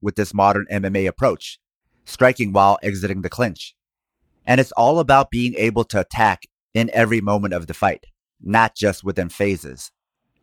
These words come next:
Like I said with Pacquiao, he doesn't wait to get right into the chest of his opponent to strike. He strikes all the time. And in M M A, you don't wait to be in kicking range to strike,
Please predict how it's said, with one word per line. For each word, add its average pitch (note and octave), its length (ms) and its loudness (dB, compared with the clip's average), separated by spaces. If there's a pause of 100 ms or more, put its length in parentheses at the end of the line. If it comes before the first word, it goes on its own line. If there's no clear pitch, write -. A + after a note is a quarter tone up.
Like A2+ 200 4
I B2+ 60 0
said A#2+ 240 0
with A2+ 140 -2
Pacquiao, F2+ 500 -4 (880)
he A#2+ 100 -8
doesn't C#3+ 320 0
wait G#2+ 240 0 (100)
to G#2+ 120 -8
get G#2 260 0
right A2 300 2
into G#2 260 -8
the F#2+ 100 -2
chest - 380 -2 (100)
of G2 160 0
his F2+ 160 -4
opponent A2 460 -2 (280)
to A#2 100 -2
strike. B2+ 420 2 (560)
He B2 140 -4
strikes C#3 560 0
all A2 200 2
the G2 100 -6
time. E2+ 420 -4 (1160)
And A#2+ 320 2
in A2+ 140 -4
M A2+ 180 2
M A2 100 0
A, G#2 360 2 (320)
you G#2+ 160 0
don't C3+ 180 2
wait A2+ 280 0
to G2 100 -10
be G#2+ 140 -4
in G2 360 -4
kicking A2+ 320 -6
range F2 500 -6 (240)
to A2+ 100 -2
strike, - 480 -2